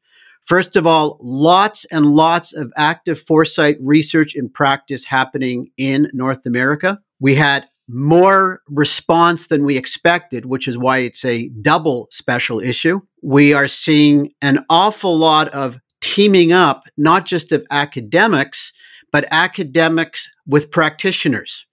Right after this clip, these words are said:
We've got an article, for example, that's been done with the, uh, Peter Bishop and with the president and some senior staff of the Ontario Institute for Cancer Research, which talks about the use of foresight for their strategic decisions.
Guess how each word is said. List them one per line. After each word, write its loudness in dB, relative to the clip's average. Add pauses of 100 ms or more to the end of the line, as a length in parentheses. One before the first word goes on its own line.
(200)
We've -8
got 0
an 2
article, -2
for -6
example, -2
that's -6
been -4
done 0
with -6
the, -4
uh, -2
Peter -4
Bishop -2
and -6
with -6
the -6
president -4
and -8
some -8
senior -6
staff 0 (360)
of -4
the 4
Ontario 0
Institute -8
for -20
Cancer -4
Research, 2
which -12
talks -4
about -4 (400)
the -4
use 2
of -4
foresight 0
for -8
their -4
strategic -6
decisions. -4